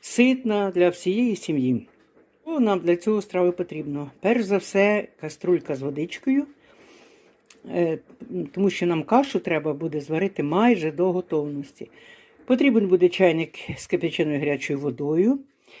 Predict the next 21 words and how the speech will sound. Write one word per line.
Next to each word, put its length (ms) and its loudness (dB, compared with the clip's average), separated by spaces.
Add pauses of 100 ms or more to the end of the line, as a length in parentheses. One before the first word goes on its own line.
(140)
Потім 380 0
нам 240 0 (1000)
саме 400 0
цей 300 -4
окорочок, 540 -4
який 320 -10
в 60 -12
нас 320 -6 (160)
за-, 180 2
витягнули 600 0
ми 140 0
з 40 -8
борщика, 500 -2 (1300)
олія 680 2 (260)
для 160 0
смаження. 600 0 (960)
Е, 260 2
добавляємо 520 2
туди, 440 -2 (120)
як 200 -4
завжди, 520 -6